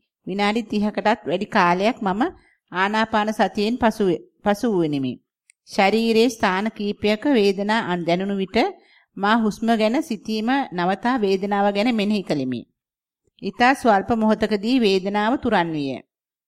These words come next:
මා උකුල මත තිබ-, මා උකුල මත තිබූ මගේ අත් දෙක මට තිබෙන බව නොදෙනී අප්‍රා-, අප්‍රාණික වී ගියේය.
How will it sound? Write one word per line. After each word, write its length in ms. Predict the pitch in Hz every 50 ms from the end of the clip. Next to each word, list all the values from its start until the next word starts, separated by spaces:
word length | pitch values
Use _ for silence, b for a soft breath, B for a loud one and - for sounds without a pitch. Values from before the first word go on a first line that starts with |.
| _ _ -
මා 240 | 165 180 185 208 226 -
උකුල 300 | - 190 - - 214 220
මත 260 | 226 226 220 220 220 247
තිබ-, 300 | - - 226 196 - - _ _ _ _ _ _ _ _ _ -
මා 160 | 180 190 220 214
උකුල 240 | 196 180 - 202 202
මත 180 | 202 208 208 220
තිබූ 420 | 208 220 220 202 196 220 240 254 254 - _ _ _ _ _ -
මගේ 360 | 170 185 185 180 208 240 233
අත් 200 | - 165 170 165 156
දෙක 240 | 170 196 190 196 - 226 302 440 - b b b b b b _ -
මට 200 | 185 190 185 - 254
තිබෙන 320 | - 233 196 196 214 214
බව 200 | 214 208 214 233
නොදෙනී 500 | 240 233 220 208 190 202 202 208 226 269 240
අප්‍රා-, 460 | - 190 - - - 208 202 196 - - _
අප්‍රාණික 580 | - 190 190 - - 226 220 233 233 233 226 247
වී 260 | 233 226 226 247 262
ගියේය. 580 | 208 208 196 180 165 156 147 143 139 127 107